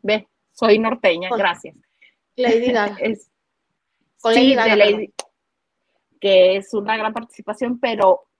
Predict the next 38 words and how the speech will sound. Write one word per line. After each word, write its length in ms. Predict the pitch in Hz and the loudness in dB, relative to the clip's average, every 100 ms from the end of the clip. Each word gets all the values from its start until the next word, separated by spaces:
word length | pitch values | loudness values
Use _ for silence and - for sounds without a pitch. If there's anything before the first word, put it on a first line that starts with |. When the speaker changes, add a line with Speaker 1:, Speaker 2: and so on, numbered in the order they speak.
| _ _ | _ _
Speaker 1:
si 180 | 226 190 | -14 -10
tú 140 | 247 | -6
fueras, 420 | 254 247 233 233 | -2 4 2 2
este, 500 | 190 196 190 - 190 | -2 -2 -4 0 0
la 100 | 180 | 0
esposa 540 | 185 - 214 220 202 175 | -4 -4 -6 -2 -4 -2
del 460 | 170 160 156 156 | -4 -6 -6 -6
dueño 320 | 185 196 202 | -4 -4 -4
de 100 | 190 | -6
Gucci, 380 | 208 254 - 202 - | -6 -8 -8 -14 -10
¿tú 200 | 202 214 | -10 -8
no 140 | 226 202 | -10 -4
pedirías 440 | 214 180 202 269 | -4 -2 -4 -6
estar 220 | - 220 | -6 -8
en 60 | 233 | -6
la 100 | 208 | -6
película? 380 | 202 240 349 - _ _ _ _ _ _ _ _ _ _ | -8 -10 -12 -14 _ _ _ _ _ _ _ _ _ _
Speaker 2:
Tuvo 200 | 254 254 | -6 -4
el 80 | 262 | -2
pase 260 | 262 269 | -2 -2
gratis. 480 | 254 262 320 - - | -2 -2 -4 -8 -12
No, 160 | 302 311 | -6 -2
pero 120 | 269 | -2
aparte 220 | 240 233 294 | -2 -2 -2
va 80 | |
a 20 | 302 | -2
estar 160 | 294 | -4
con 140 | 320 311 | -2 -2
el 100 | 226 | 0
guapísimo, 640 | 220 220 320 330 285 240 | -2 -2 -4 -2 -4 -6
yo 200 | 220 247 | -6 -6
creo, 400 | 247 277 285 220 | -2 -2 0 -2
en 220 | 220 220 220 | -4 -6 -6
la 120 | 226 | -4
tercera 460 | 233 220 254 269 | -6 -6 -4 -2
parte, 360 | 277 254 254 269 | -2 -4 -4 -4
la 120 | 233 | -4
tercera 760 | 214 196 240 240 247 233 202 | -6 -6 -2 0 0 0 -4